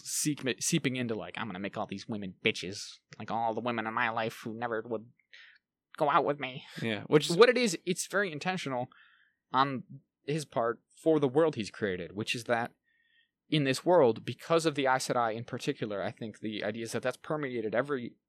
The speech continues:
Speaker 1: sort of layer of their society, where the most powerful beings in the, in this world, obviously, are the Aes Sedai who have the magic.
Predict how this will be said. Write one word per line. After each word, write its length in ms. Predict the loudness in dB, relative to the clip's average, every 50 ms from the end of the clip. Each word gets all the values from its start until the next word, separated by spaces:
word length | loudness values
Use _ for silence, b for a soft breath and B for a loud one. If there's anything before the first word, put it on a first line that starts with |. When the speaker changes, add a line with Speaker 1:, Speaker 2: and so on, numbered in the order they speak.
| _ _ _ _ _
Speaker 1:
sort 220 | -6 -4 -2 -2
of 60 | 0
layer 220 | 0 2 4 4 4
of 60 | 4
their 120 | 2 -2
society, 440 | -4 -6 -8 -4 0 0 0 0 0
where 260 | 0 0 0 0 0 -2 b b b b b b b b b b b b _ _ _ _
the 160 | -4 -2 0 2
most 220 | 2 2 2 4
powerful 400 | 6 8 8 8 8 8 4 2
beings 360 | 2 2 0 0 -2 -4 -6
in 120 | -6 -6 -6
the, 120 | -6 -8 -8 -14 _ _ -10
in 160 | -8 -8 -6
this 200 | -6 -8 -6 -2
world, 200 | 2 2 4 4
obviously, 480 | 2 0 0 -2 -4 -4 -4 -4 -4 -6 -6
are 80 | -4
the 120 | -2 -2 -2
Aes 180 | -2 -2 -4
Sedai 280 | -2 0 0 0 0 0
who 140 | -4 -4 -4
have 140 | -4 -4 -4
the 80 | -4
magic. 480 | -2 -2 -2 -2 -2 -2 -4 -6 -8 -12